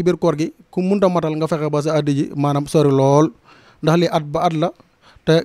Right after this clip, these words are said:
kenn ku ne xamoo ne sa bopp ne ndax bu déwénee dana lu fekkaat, dana, dana lu fekkaat wala déet. Dañuy ñaan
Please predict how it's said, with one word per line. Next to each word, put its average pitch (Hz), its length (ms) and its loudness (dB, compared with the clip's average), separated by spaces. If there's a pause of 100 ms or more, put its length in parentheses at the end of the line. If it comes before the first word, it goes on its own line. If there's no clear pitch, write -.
(200)
kenn 185 240 0
ku 185 100 0
ne 190 140 2
xamoo 180 320 0
ne 165 80 2
sa 165 80 0
bopp 165 240 0
ne 160 160 0
ndax 156 160 0 (180)
bu 156 140 2
déwénee 165 240 4
dana 156 160 0
lu 156 80 2
fekkaat, 151 320 0 (160)
dana, 165 240 0
dana 165 240 2
lu 170 80 2
fekkaat 165 340 0
wala 143 220 4
déet. 139 140 2 (680)
Dañuy 165 220 4
ñaan 170 160 2